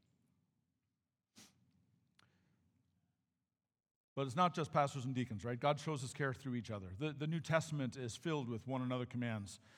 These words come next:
Uh, over thirty-one of them, or thirty of them, in fact, there's, there's, there's one another commands that simply cannot be done in an independent fashion.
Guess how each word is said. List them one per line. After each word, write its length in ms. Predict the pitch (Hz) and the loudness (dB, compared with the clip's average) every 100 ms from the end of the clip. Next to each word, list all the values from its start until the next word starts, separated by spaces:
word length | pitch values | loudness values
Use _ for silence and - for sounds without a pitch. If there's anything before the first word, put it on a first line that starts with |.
| - - | -20 -4
Uh, 120 | 123 | -2
over 260 | 147 147 147 | 0 0 -2
thirty-one 840 | - 170 160 151 - - 139 160 | 0 2 4 2 0 -8 0 2
of 140 | 156 120 | 2 2
them, 340 | 123 135 147 | 2 2 -2
or 80 | 143 | -4
thirty 280 | 131 190 147 | 2 4 4
of 120 | 131 | 2
them, 180 | 131 139 | 0 -2
in 80 | 123 | -2
fact, 280 | 135 135 156 | 2 2 2
there's, 140 | 139 | -4
there's, 240 | 151 139 113 | -4 -6 -4
there's 360 | 147 135 - | -4 -2 -6
one 240 | 165 151 170 | -6 -2 2
another 220 | 165 147 | 2 0
commands 640 | 147 147 135 139 135 131 - - - _ _ | -2 -2 2 2 0 -4 -10 -20 -20 _ _
that 120 | 135 131 | -6 -4
simply 340 | - 160 170 | -2 0 0
cannot 440 | - 175 196 190 | 2 2 4 2
be 100 | 190 | 0
done 440 | 151 131 131 135 139 | -2 0 0 0 -4
in 60 | 135 | -4
an 100 | 135 | -2
independent 460 | 135 127 131 127 | -2 -2 -4 -4
fashion. 400 | - 131 120 107 | 0 2 2 -2